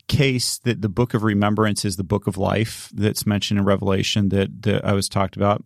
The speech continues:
I think you could also probably make a case that it's a, a record of all the things that happen over the course of life. The,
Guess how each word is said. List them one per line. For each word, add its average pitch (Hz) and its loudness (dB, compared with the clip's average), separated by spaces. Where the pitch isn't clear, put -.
I 104 2
think 113 0
you 104 -4
could 107 2
also 98 0
probably 101 0
make 98 -2
a - -10
case 101 0
that 98 -2
it's 98 -2
a, 101 2
a - 0
record 101 0
of 98 0
all 98 2
the 95 -2
things 98 -2
that - -4
happen 95 -2
over 104 2
the 101 -2
course - 0
of 98 -4
life. 95 -2
The, 104 0